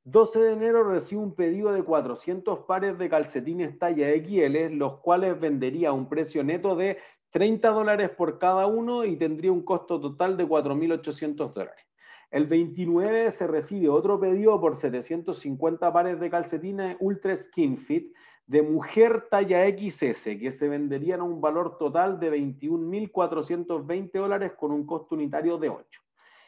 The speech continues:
El catorce de febrero, para conmemorar el Día de los Enamora-, de los Enamorados, se entregan los calcetines del primer pedido. El veinticinco de febrero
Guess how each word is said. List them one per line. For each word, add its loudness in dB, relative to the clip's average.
El 0
catorce 2
de 8
febrero, 6
para 2
conmemorar -4
el -6
Día -4
de -2
los 0
Enamora-, -2
de -8
los -4
Enamorados, -2
se -8
entregan -4
los -4
calcetines -4
del -2
primer -4
pedido. -2
El -8
veinticinco -6
de -2
febrero -4